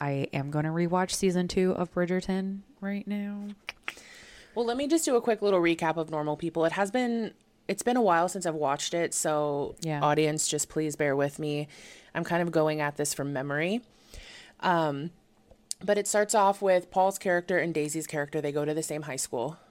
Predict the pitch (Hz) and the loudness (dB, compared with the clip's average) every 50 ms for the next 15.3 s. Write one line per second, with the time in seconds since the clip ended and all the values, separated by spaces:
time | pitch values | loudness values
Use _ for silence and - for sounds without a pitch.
0 | _ - - 139 135 131 127 131 131 147 143 - _ _ _ - - 151 143 143 | _ -16 -14 -12 -10 -10 -10 -12 -12 -16 -18 -20 _ _ _ -8 -6 -4 -4 -4
1 | 143 139 - - 151 143 139 139 135 135 135 139 143 160 151 147 143 - 147 143 | -6 -8 -10 -8 -8 -6 -6 -6 -6 -8 -8 -10 -10 -8 -10 -10 -8 -6 -6 -6
2 | 139 143 147 143 139 135 - 139 131 131 131 131 131 131 131 127 131 139 - _ | -6 -6 -6 -6 -6 -4 -2 -2 0 0 0 0 0 -2 -2 -4 -6 -10 -14 _
3 | _ _ _ _ _ _ - 147 156 143 143 - 147 143 160 147 143 139 135 135 | _ _ _ _ _ _ -8 -8 -8 -8 -8 -8 -6 -4 -2 -2 0 0 0 0
4 | 139 135 135 135 139 139 - - - 143 143 139 - - - 143 139 135 131 135 | 0 0 -2 -4 -6 -8 -12 -10 -8 -6 -4 -4 -4 -4 -4 -4 -4 -4 -4 -4
5 | 135 - - - - - - - - - - - - - _ _ _ - 143 151 | -6 -6 -6 -8 -8 -12 -20 -20 -20 -20 -20 -20 -20 -20 _ _ _ -10 -8 -8
6 | 151 151 143 147 143 143 143 135 143 139 139 139 - - 139 139 135 135 135 131 | -6 -6 -4 -4 -4 -4 -4 -8 -8 -8 -8 -6 -6 -4 -6 -6 -6 -6 -6 -8
7 | 127 - - - - - - - - _ _ _ 151 156 - - 151 143 - 151 | -8 -10 -12 -14 -20 -20 -20 -20 -20 _ _ _ -8 -6 -6 -6 -6 -4 -6 -6
8 | 143 143 139 139 139 143 139 139 139 - - 147 139 - 135 131 - - 143 135 | -4 -2 -2 -2 -2 -4 -6 -6 -6 -6 -6 -6 -6 -6 -6 -6 -6 -6 -4 -4
9 | 135 135 139 135 135 127 - - 156 - _ _ _ _ _ _ _ _ - - | -2 -2 -2 -2 -2 -4 -6 -10 -18 -20 _ _ _ _ _ _ _ _ -20 -20
10 | - _ 143 143 139 - 143 135 135 135 135 131 131 131 135 - - - _ _ | -4 _ -2 -2 0 -2 -4 -4 -2 -2 -2 -4 -4 -6 -8 -14 -20 -20 _ _
11 | - - 139 127 - 90 104 120 117 123 135 139 120 - _ _ _ _ _ _ | -12 -10 -8 -8 -6 -8 -8 -8 -6 -4 -4 -4 -4 -6 _ _ _ _ _ _
12 | - - - - - - - _ _ _ _ - - 156 151 147 143 139 123 120 | -20 -20 -20 -20 -20 -20 -20 _ _ _ _ -10 -6 -4 -4 -4 -4 -6 -6 -8
13 | 120 143 170 - _ _ _ _ _ _ _ _ _ _ - - _ _ _ _ | -10 -12 -14 -16 _ _ _ _ _ _ _ _ _ _ -12 -12 _ _ _ _
14 | - - 208 190 190 196 196 196 208 208 208 196 202 196 175 175 170 165 165 160 | -4 0 2 4 6 6 6 6 6 4 4 2 0 0 2 2 2 4 4 2
15 | 165 160 - - - | 2 0 -2 -6 -6